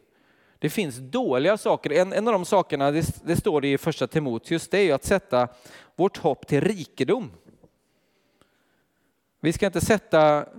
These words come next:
vårt hopp till något så osäkert som rikedom,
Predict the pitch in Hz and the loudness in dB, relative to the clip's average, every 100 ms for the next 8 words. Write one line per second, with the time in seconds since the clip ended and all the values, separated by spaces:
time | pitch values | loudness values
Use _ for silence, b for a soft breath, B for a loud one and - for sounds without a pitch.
0 | - 185 - 202 156 - _ b b - | -4 -4 0 2 2 -2 _ b b 0
1 | 196 214 156 156 - 143 - 226 123 - | 0 0 -2 -8 -4 -4 -4 -6 -8 -8
2 | - - - 143 165 160 170 - - 95 | -6 -6 -8 -6 -6 -2 -4 -4 -8 -8
3 | 95 | -12